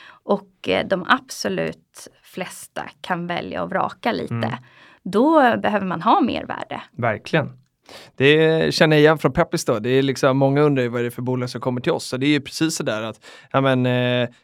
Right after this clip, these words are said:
Speaker 2: ja, men, pengar går lite att hitta var som helst. Man skojar ibland om att pengar är gratis idag och så där.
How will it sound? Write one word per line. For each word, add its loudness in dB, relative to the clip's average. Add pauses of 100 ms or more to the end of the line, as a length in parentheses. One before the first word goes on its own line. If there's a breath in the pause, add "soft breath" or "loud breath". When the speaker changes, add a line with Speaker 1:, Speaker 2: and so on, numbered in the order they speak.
Speaker 2:
ja, -4
men, -2
pengar 2
går 2
lite 2
att -4
hitta -4
var -4
som -6
helst. 2
Man 0
skojar -2
ibland -4
om -6
att -10
pengar -2
är -10
gratis 2
idag 4
och 0
så -4
där. 4